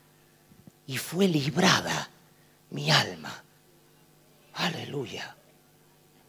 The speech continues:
Primero creía que iba a morir. Primero creía que estaba todo terminado. Mire, uno puede tener muchas promesas y puede tener muchas palabras.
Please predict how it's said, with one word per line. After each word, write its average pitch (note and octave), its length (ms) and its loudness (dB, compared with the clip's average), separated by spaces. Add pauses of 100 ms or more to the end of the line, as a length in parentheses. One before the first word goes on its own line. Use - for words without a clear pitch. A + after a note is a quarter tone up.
(1600)
Primero C#4+ 380 6
creía C4 340 8
que C#4+ 100 4
iba D4 100 8
a C4+ 40 6
morir. A#3 560 4 (800)
Primero D4 380 6
creía C#4+ 320 6
que - 60 0
estaba C#4 340 6
todo C#4+ 240 4
terminado. A3 720 6 (1600)
Mire, F3 260 2 (1700)
uno C4+ 160 -4
puede C4 240 6
tener A3 300 4
muchas A3+ 520 2 (140)
promesas E3+ 800 4 (260)
y C#3+ 120 -4
puede F3+ 240 8
tener D3+ 260 4
muchas D3+ 460 -4 (240)
palabras. D3+ 840 0